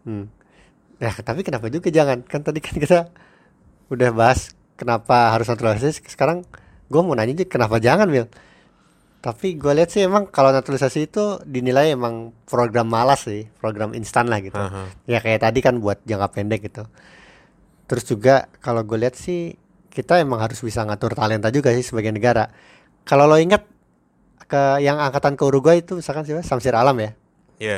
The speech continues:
Speaker 1: Itu sedih banget ya, S A D soalnya. Itu kan lo bayangin kalau mereka sukses semua gitu, kita nggak perlu naturalisasi kan, soalnya ada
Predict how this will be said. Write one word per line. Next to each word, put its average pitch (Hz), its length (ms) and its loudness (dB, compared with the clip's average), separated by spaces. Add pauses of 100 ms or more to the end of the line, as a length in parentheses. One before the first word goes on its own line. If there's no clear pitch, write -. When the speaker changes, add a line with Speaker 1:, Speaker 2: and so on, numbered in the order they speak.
Speaker 1:
Itu 143 160 -2
sedih 117 260 -2
banget 120 220 -2
ya, 123 160 -4
S - 160 -12
A 123 100 -2
D 117 140 -2
soalnya. 110 320 -6 (580)
Itu 175 480 4 (300)
kan 190 320 -2 (160)
lo 151 120 0
bayangin 147 300 4
kalau 123 220 2
mereka 127 240 -2
sukses 139 320 -6
semua 127 400 -2
gitu, 147 320 -10 (400)
kita - 180 -6
nggak 220 140 2
perlu 139 160 0
naturalisasi 117 640 -2
kan, 120 160 -4
soalnya 135 300 -2
ada 101 160 -8